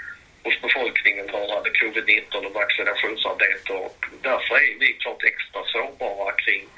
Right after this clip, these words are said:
otillbörliga informationskampanjer, informationspåverkan just kring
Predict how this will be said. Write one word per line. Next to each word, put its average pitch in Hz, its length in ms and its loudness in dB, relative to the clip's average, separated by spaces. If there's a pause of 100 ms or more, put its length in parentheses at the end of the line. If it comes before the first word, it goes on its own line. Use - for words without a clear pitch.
(640)
otillbörliga 117 540 2
informationskampanjer, 101 1300 0
informationspåverkan 101 1000 0
just 110 400 4
kring - 200 0